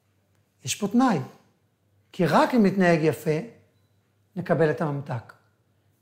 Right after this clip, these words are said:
יש פה גם את ההפוך. מה יקרה אם לא נתנהג יפה? נכון? לא נקבל את הממתק. ושמואל,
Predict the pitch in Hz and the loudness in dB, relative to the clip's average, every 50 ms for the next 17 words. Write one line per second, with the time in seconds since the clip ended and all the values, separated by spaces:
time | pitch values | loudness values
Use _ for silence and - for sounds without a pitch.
0 | _ - 151 135 - - 175 139 147 143 156 147 170 160 160 156 - - 311 254 | _ -10 -8 -8 -8 -8 -6 -6 -6 -6 -6 -4 -2 -2 -2 -2 -4 -4 -4 -4
1 | - - - - _ _ _ _ _ _ _ _ _ _ _ _ - 175 165 170 | -4 -8 -14 -20 _ _ _ _ _ _ _ _ _ _ _ _ 0 0 2 2
2 | 165 170 170 170 170 165 160 151 143 143 143 143 147 147 143 143 139 143 160 147 | 2 0 0 0 2 0 0 -2 -2 -2 -2 -2 0 -2 -2 -4 -4 -4 -4 -4
3 | 147 135 160 156 - - 196 226 - - - _ _ _ _ _ _ _ _ _ | -4 -4 -6 -6 -6 -8 -8 -10 -10 -16 -20 _ _ _ _ _ _ _ _ _
4 | _ _ _ _ _ _ _ - 233 - - 311 339 330 320 - _ _ _ _ | _ _ _ _ _ _ _ -10 -8 -6 -4 -4 -6 -6 -8 -16 _ _ _ _
5 | _ _ _ _ _ 226 262 285 330 - - 220 170 170 160 151 143 170 147 143 | _ _ _ _ _ 0 2 2 2 0 0 2 4 4 4 4 2 -2 -4 -4
6 | 139 131 - 139 123 - - - _ _ _ _ _ _ _ _ _ _ _ _ | -4 -6 -8 -8 -10 -10 -14 -20 _ _ _ _ _ _ _ _ _ _ _ _
7 | _ _ _ - 147 - - 160 147 170 233 294 285 269 | _ _ _ -10 -6 -4 -2 0 2 4 6 6 6 4